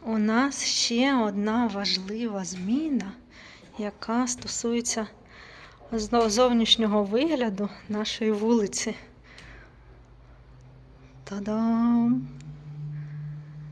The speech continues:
Дивіться, у сусідки тепер є газончик. Який же він класнючий, молоденький. Ось це там вирва посередині, то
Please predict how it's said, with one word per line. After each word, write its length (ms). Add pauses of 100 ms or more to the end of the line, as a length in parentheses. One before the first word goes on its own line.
(540)
Дивіться, 840 (260)
у 140
сусідки 680
тепер 400
є 220
газончик. 1120 (360)
Який 340
же 120
він 240
класнючий, 840 (640)
молоденький. 1040 (1120)
Ось 160
це 220
там 300 (180)
вирва 640 (1120)
посередині, 840 (160)
то 400